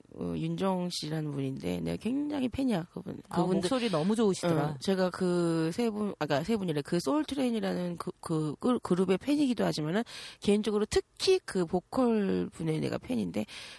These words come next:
Speaker 1: 그분의 그 음색은 상당히 뭔가 심금을 울리기도 하고 폭풍처럼 휘몰아치기도 했다가 굉장히, 아무튼 이래. 그럼 우리 망고도 그때 다둥 아빠랑 같이 그 홍대 버스킹 갈 때 밴드조의 공연과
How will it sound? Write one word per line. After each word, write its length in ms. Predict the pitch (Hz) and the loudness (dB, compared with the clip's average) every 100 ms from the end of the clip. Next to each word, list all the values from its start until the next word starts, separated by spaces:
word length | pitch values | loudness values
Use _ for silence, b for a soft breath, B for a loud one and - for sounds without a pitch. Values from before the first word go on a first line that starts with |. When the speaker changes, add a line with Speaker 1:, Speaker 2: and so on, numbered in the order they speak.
| B | B
Speaker 1:
그분의 520 | - 214 220 233 226 | -2 -2 0 0 0
그 840 | - 170 160 156 165 160 160 156 - - - - - _ - | 0 -2 0 -2 -2 -4 -4 -6 -8 -10 -10 -14 -16 _ -12
음색은 640 | - 170 185 180 185 185 | -8 -4 -4 -4 -6 -6
상당히 640 | 185 254 240 226 208 165 - - | -6 -4 -4 -2 -2 -4 -6 -8
뭔가 280 | 143 147 165 | -6 -4 -4
심금을 340 | 285 311 262 | -4 -2 -2
울리기도 720 | 160 143 147 147 139 143 147 | -2 -2 -2 -2 -2 -2 -2
하고 280 | 139 - 285 B B B B B | -2 -2 -6 B B B B B
폭풍처럼 500 | - 294 330 269 220 | -6 0 0 2 2
휘몰아치기도 580 | 214 269 254 - 208 180 | 2 2 2 0 -4 -2
했다가 440 | 196 - 185 214 254 _ | -6 -4 -8 -8 -12 _
굉장히, 400 | - 185 208 233 | -10 -6 -4 -2
아무튼 280 | - 233 226 | -2 -2 -2
이래. 200 | 170 135 B B B | -6 -8 B B B
그럼 140 | - 214 | -2 0
우리 160 | 214 | 2
망고도 400 | 202 160 175 185 | 2 0 0 -4
그때 420 | 175 - 156 147 - | -4 -6 -6 -6 -4
다둥 480 | 175 170 170 156 143 | -6 -4 -4 -6 -8
아빠랑 340 | - 151 151 | -8 -6 -6
같이 400 | 156 135 - 139 127 | -4 -8 -6 -6 -6
그 240 | 139 117 | -6 -6
홍대 280 | - 247 220 | -2 -2 -2
버스킹 400 | 165 156 - 190 | -2 -4 -4 -4
갈 100 | 165 | -4
때 180 | - 175 | -4 -4
밴드조의 760 | 160 160 170 151 143 143 143 | -2 -2 -2 -2 -2 -2 -4
공연과 460 | 139 139 131 143 | -4 -4 -4 -2